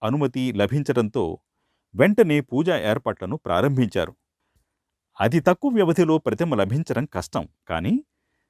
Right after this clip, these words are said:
శారదామాత శిష్యుడైన బ్రహ్మచారి కృష్ణలాల్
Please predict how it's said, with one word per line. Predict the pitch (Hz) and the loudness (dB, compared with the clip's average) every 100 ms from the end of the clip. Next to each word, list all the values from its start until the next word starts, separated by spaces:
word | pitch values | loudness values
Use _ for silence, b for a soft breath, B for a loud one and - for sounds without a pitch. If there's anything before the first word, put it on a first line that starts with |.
| _ | _
శారదామాత | - 143 233 269 247 208 185 | 2 4 6 4 4 2 2
శిష్యుడైన | 175 147 185 120 131 | -2 -2 0 0 0
బ్రహ్మచారి | 101 98 190 180 123 104 | -2 -2 -2 -2 -2 -2
కృష్ణలాల్ | 117 - 135 92 85 | -6 -4 0 2 2